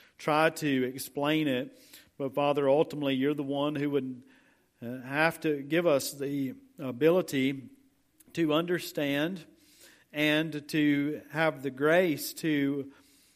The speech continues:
live out and to obey what you've said. So I ask you for that. God, I, we cannot do anything apart from the vine, Jesus Christ, the true vine. We are just the branches.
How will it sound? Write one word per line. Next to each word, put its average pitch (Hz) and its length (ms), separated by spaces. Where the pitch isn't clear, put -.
live 170 300
out 151 400
and 123 180
to 151 180
obey 139 440
what 127 160
you've 117 220
said. 110 440
So 151 180
I 165 220
ask 202 340
you 127 140
for - 180
that. 107 380
God, 160 260
I, 160 120
we 160 160
cannot 185 480
do 180 120
anything 180 600
apart 160 640
from 156 500
the 135 120
vine, 131 720
Jesus 143 560
Christ, 135 540
the 113 60
true 175 380
vine. 101 440
We 147 220
are 165 200
just 170 400
the 165 60
branches. 151 800